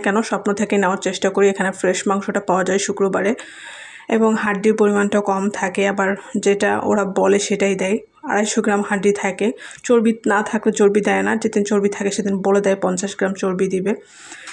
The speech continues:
তো এটা একটা নলি ছিল, পুরো ফ্রেশ মাংস, চর্বি ঠিক এক তেমন ছিল না, খাওয়ার মতনই। আমার কাছে খুব ভাল লাগছে। বাহির থেকে নিলে ওরা অনেক চোরামি করে, যার কারণে আমি সবসময় চেষ্টা করি ভিতর থেকে নেওয়ার জন্য। মাংসগুলো এত ফ্রেশ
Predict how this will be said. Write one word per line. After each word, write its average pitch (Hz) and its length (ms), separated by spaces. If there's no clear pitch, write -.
তো - 80
এটা 247 140
একটা 240 200
নলি 214 220
ছিল, 220 140
পুরো 220 180
ফ্রেশ 208 260
মাংস, 190 220
চর্বি 214 240
ঠিক 220 140
এক 196 60
তেমন 202 240
ছিল 208 220
না, 196 60
খাওয়ার 196 300
মতনই। 190 300
আমার 202 180
কাছে 202 160
খুব 208 120
ভাল 190 120
লাগছে। 185 300
বাহির 220 280
থেকে 226 240
নিলে 220 240
ওরা 208 120
অনেক 202 160
চোরামি 196 440
করে, 185 180
যার 196 160
কারণে 196 240
আমি 196 180
সবসময় 202 380
চেষ্টা 196 260
করি 196 200
ভিতর 196 200
থেকে 196 140
নেওয়ার 185 240
জন্য। 190 120
মাংসগুলো 202 380
এত - 80
ফ্রেশ 196 240